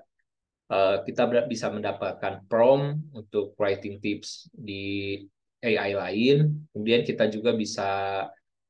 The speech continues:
membuat Miro. Jadi, eh, sudah ada, ada Figma, Givi, sudah ter-, apa ya, terintegrasi dengan banyak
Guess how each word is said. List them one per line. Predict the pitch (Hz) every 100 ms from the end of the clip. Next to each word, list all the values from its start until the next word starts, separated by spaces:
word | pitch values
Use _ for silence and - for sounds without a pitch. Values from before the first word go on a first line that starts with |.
| -
membuat | 101 98 101 98 98 98 95 -
Miro. | 110 107 98 110 123 135 -
Jadi, | 110 120 - - _ -
eh, | 107 95 95 92 98 _ _ _ _ _ _ _ _
sudah | - 120 120 117 -
ada, | 113 110 113
ada | 117
Figma, | - 107 113 117 123 131
Givi, | 113 104 - 120 123 120
sudah | 117 117 120
ter-, | 113 107 113
apa | 120 110
ya, | 101
terintegrasi | 117 113 110 110 110 - 135 120
dengan | 104 101 104 104
banyak | 98 101 101 98 98